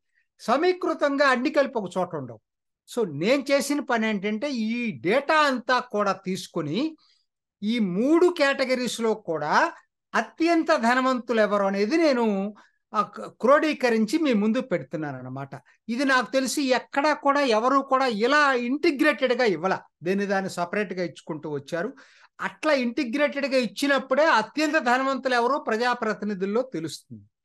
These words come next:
ఆ పని నేను ఇప్పుడు చేస్తా ఉన్నాను. మీకు ముఖ్యంగా ఒక చార్ట్ ఇచ్చాను, చూసుకోండి మీరు కూడా.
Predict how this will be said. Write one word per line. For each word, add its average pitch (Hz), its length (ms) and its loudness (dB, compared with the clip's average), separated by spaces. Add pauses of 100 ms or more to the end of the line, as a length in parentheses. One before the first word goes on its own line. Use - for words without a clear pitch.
(580)
ఆ 151 120 -4
పని 170 280 -6
నేను 196 160 -4
ఇప్పుడు - 360 -16
చేస్తా 143 320 -4
ఉన్నాను. 170 380 -4 (400)
మీకు 202 280 0
ముఖ్యంగా 180 720 -2 (720)
ఒక 196 420 -2 (920)
చార్ట్ 247 440 -4
ఇచ్చాను, 151 340 -8 (140)
చూసుకోండి 196 400 -2
మీరు 156 220 -6
కూడా. 135 380 -12